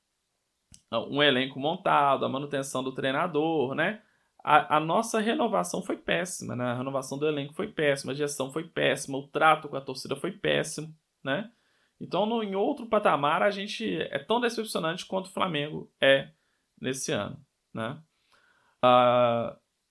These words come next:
lá o presidente do Flamengo mordeu a virilha de um, de um torcedor, né?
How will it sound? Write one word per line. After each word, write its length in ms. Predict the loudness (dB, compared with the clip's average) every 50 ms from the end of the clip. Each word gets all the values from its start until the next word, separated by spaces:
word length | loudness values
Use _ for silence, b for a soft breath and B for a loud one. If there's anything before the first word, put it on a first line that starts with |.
| _ _ _ _ _ _ _
lá 140 | 4 6 6
o 160 | 6 6 2
presidente 360 | 2 0 0 0 0 -4 -4 -4
do 80 | -4
Flamengo 340 | 0 0 2 2 0 0 0
mordeu 380 | 2 4 4 4 4 2 4 4
a 60 | 2
virilha 440 | 2 0 0 0 0 0 0 0 -2
de 80 | -2 -4
um, 260 | -4 -4 -6 -8 -12 _ _ _ _ _ _
de 100 | -10 -8
um 120 | -6 -6 -6
torcedor, 580 | -8 -8 -6 -4 -2 0 2 4 4 4 4
né? 260 | 4 2 0 -2 -6